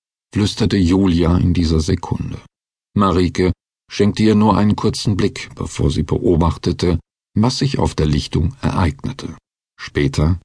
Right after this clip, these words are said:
wünschte sie sich oft, sie hätte es nicht getan.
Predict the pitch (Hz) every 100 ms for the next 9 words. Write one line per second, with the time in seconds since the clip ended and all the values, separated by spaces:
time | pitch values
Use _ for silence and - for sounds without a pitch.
0 | _ _ _ 87 117 131 - 135 127 -
1 | 120 110 123 120 123 - 101 87 - -
2 | - _ _ _ _ _ - 90 98 92
3 | - - - 80 69 - - - - 73